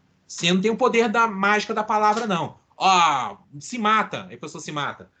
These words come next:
Se eu falar sobre suicídio com ela, vai dar ideia dela se matar. Isso é mentira,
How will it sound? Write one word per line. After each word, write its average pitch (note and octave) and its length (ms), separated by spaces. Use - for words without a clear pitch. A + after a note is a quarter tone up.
Se - 160
eu G#3+ 60
falar A#3 180
sobre F#3+ 220
suicídio G#3 400
com G3+ 120
ela, G#3 140
vai G3 140
dar G3 140
ideia F#3+ 220
dela F#3+ 140
se F#3 120
matar. F3+ 600
Isso - 120
é F#3+ 40
mentira, G3 640